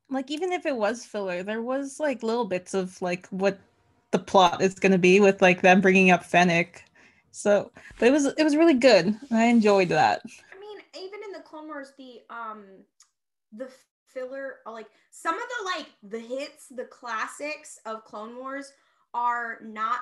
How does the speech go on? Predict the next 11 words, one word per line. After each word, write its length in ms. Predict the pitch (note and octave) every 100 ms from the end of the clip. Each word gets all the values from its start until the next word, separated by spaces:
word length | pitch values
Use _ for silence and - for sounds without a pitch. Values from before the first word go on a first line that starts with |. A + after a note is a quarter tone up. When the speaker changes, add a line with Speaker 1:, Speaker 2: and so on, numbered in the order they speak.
| -
Speaker 2:
ones 280 | A3+ A3+ A#3
of 120 | A3+
the 120 | A3 _
overarching 600 | G#3+ A3 A3+ A3 B3+ A3+
plot. 340 | - G3 G3+ -
They're, 160 | A3+ G#3+
like, 260 | G#3 G3+ -
the 60 |
more 500 | G#3 F#3+ G3+ G#3 G#3 _
filler 380 | G#3 G3+ A#3 A#3+
ones. 460 | B3+ C4+ C4+ C4+